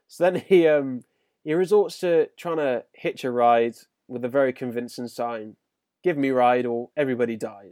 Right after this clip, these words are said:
And don't forget, folks, he's still in his moo-moo there, so <laughs> it's, um, it's sheer insanity now. He thinks he gets one in a nice little green car there,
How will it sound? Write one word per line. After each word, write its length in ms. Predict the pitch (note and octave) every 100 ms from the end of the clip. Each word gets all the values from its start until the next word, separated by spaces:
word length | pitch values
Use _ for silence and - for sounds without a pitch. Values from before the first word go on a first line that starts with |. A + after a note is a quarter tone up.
| -
And 200 | D#3+ E3+
don't 200 | A3 -
forget, 260 | F3+ E3+
folks, 260 | - D3 -
he's 120 | D3+
still 160 | - G#3+
in 60 | F#3+
his 140 | C#3
moo-moo 400 | D3+ E3 D#3 C#3
there, 240 | B2+ A#2+
so 260 | A#2+ D3 C3 -
<laughs> 40 |
it's, 260 | E3 - -
um, 320 | C#3 B2+ A#2+ _ _ _ _ -
it's 200 | D3 C3+
sheer 280 | F3 F3 D3+
insanity 500 | B2+ D3 C3+ C3 A#2
now. 320 | A#2 A#2 A2+
He 180 | B2 - _ _ _ _ _ _
thinks 260 | F#3 G3+ -
he 100 | C#3
gets 320 | C3 B2+ -
one 140 | C3
in 100 | B2+ A#2+
a 40 |
nice 300 | B2 B2 -
little 160 | B2+ A#2+
green 320 | B2+ A#2+ A#2
car 260 | - A2+
there, 340 | A2+ A2+ A2+